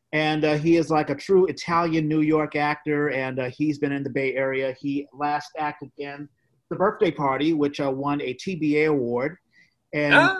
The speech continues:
Speaker 1: uh, he's worked with Off-Broadway West when that was going on. So, uh, Broadway Jimmy, uh, happy birthday to you.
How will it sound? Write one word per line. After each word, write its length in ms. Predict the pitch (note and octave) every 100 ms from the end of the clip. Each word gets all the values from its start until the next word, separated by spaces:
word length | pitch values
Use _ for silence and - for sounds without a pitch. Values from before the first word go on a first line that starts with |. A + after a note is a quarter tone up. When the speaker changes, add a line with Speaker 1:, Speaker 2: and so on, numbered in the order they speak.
| E4
Speaker 1:
uh, 180 | C#3+ C#3
he's 260 | - F3 C#3+
worked 280 | E3 D#3+ C3+
with 180 | C#3+ C#3+
Off-Broadway 540 | D#3 D#3 D#3 C#3+ C#3+
West 300 | C#3 D3 -
when 120 | C3 B2+
that 160 | C#3+
was 140 | C#3+ -
going 260 | B2+ B2+
on. 220 | B2+ A2+
So, 300 | - C#3 B2+
uh, 120 | B2+ A#2
Broadway 380 | D3+ D#3 D3+ C#3
Jimmy, 400 | D#3 D#3 D#3 C#3
uh, 180 | B2+ B2+ _
happy 180 | D#3 D3
birthday 380 | C#3 D3 D3+ C3+
to 60 | C3
you. 400 | D3 D#3+ G3